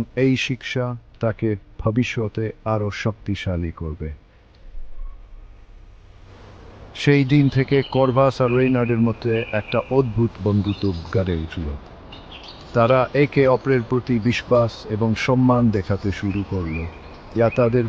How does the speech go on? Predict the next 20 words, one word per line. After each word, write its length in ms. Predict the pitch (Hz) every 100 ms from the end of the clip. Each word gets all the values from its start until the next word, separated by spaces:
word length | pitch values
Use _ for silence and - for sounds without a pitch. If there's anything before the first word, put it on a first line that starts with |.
| 101
বন্ধুত্বকে 680 | 117 117 113 113 - 120
আরও 260 | 117 101 104
মজবুত 480 | 101 117 95 117 107 -
করল। 240 | 87 76 76 - - - - - - - - - - - -
করভাস 400 | 143 135 143 135
শিখল 500 | - 143 131 139 139
প্রশংসার 720 | - 131 - 139 139 139 135
ফান 280 | - 139 135
থেকে 300 | - 123 123
সাবধান 540 | - 135 127 120 120
থাকতে 480 | 117 113 - 120 123 117 - 117
আর 120 | 113
কোনো 360 | - 147 147
কাজ 280 | 143 143 139 127
করার 340 | 139 127 123
আগে 320 | 123 117 127 123
ভালো 280 | - 123 131
করে 240 | 123 120 107
চিন্তা 360 | 110 104 107
করতে 400 | 101 104 92 98